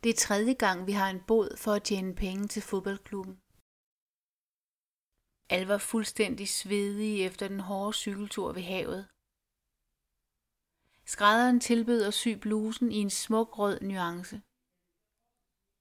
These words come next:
Der var intet, vejlederne havde tænkt tilstrækkeligt igennem. Vi glæder os vildt til at optræde for jer.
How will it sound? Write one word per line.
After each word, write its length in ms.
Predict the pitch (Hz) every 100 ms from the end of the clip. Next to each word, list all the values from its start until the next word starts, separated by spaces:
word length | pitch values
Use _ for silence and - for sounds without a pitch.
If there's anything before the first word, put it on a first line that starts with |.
| _ _ -
Der 60 | -
var 200 | 190 -
intet, 340 | 233 220 220 185
vejlederne 580 | 180 175 180 185 180 180
havde 180 | 190 180
tænkt 300 | - 185 180
tilstrækkeligt 640 | 185 - 180 175 190 185
igennem. 500 | 185 180 - 170 - _ _ _ _ _ _ _ _ _ _ _ _ _ _ _ _ _ _ _ _
Vi 80 | -
glæder 420 | 214 233 233 247
os 240 | 240 - 202
vildt 380 | 247 - - -
til 100 | 214
at 140 | 196
optræde 380 | 185 - 208 180
for 180 | 180 185
jer. 260 | 165 170